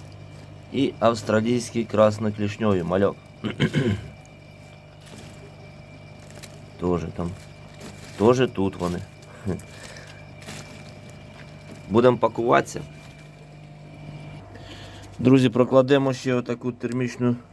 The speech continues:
грілку. Тут ось рец-, і показується, як вона використовується. Розкрити, струсити, залишити на, на п'ять-десять хвилин на свіжому повітрі.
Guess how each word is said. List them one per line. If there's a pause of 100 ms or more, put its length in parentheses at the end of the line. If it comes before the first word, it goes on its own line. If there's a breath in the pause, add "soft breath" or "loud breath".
(120)
грілку.
Тут
ось
рец-, (120)
і
показується,
як
вона (920 loud breath)
використовується.
Розкрити,
струсити, (220)
залишити
на, (160)
на
п'ять-десять
хвилин
на
свіжому
повітрі.